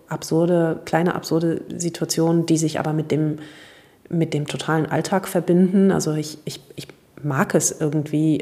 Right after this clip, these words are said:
äh, mir meine Figuren vorzustellen, wie sie in der Küche sitzen und irgendwie Kartoffeln schälen. Und gleichzeitig, ähm, ja, mochte ich auch sehr irgendwie diese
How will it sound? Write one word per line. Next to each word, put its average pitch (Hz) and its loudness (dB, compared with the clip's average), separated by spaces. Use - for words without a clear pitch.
äh, 156 0
mir 156 2
meine 151 -2
Figuren 160 -2
vorzustellen, 156 -2
wie 156 -2
sie 151 -4
in 147 0
der 147 0
Küche 170 -4
sitzen 156 -4
und 151 -4
irgendwie 151 0
Kartoffeln 156 0
schälen. 156 4
Und 160 2
gleichzeitig, 156 2
ähm, 156 2
ja, 165 4
mochte - 4
ich - -2
auch 170 0
sehr 165 4
irgendwie 170 -2
diese 160 0